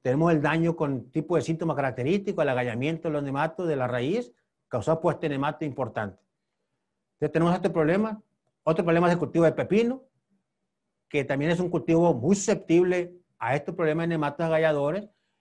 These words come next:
en el cual tenemos ya tres cultivos importantísimos en hortalizas a nivel regional, a nivel nacional, a nivel mundial, tomates, chiles, pepinos,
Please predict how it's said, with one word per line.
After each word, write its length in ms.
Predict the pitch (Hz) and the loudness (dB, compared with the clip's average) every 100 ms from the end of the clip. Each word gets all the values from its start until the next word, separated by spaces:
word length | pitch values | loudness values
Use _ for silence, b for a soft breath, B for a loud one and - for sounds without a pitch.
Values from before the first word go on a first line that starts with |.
| _ _ | _ _
en 120 | 135 | -6
el 120 | 139 120 | -6 -2
cual 200 | 170 175 | -2 0
tenemos 260 | 170 175 | 2 4
ya 140 | 175 180 | 4 4
tres 160 | 190 | 2
cultivos 380 | 196 - 175 175 | 2 2 2 2
importantísimos 1000 | 165 143 131 127 117 185 175 175 165 117 _ _ | 0 -2 -4 -8 -4 -4 -4 -2 -2 -4 _ _
en 160 | - 127 | -8 -6
hortalizas 540 | 120 117 123 180 190 | -4 -4 0 0 2
a 60 | 165 | 0
nivel 480 | 139 139 160 156 120 | 0 2 2 0 -2
regional, 420 | 127 131 123 156 | -6 -6 -4 -2
a 60 | 160 | 0
nivel 140 | 147 | -2
nacional, 480 | 151 135 135 196 226 | -4 -4 -4 -4 -6
a 80 | 139 | -6
nivel 200 | 131 151 | -4 -2
mundial, 520 | 151 131 143 214 240 _ _ _ _ - | -2 -4 -2 -4 -6 _ _ _ _ -12
tomates, 680 | 117 123 170 175 180 175 | -6 0 0 -2 -8 -8
chiles, 320 | 175 165 170 170 | -8 -4 -2 -4
pepinos, 560 | 123 - 202 233 240 | -6 -2 -2 -2 -8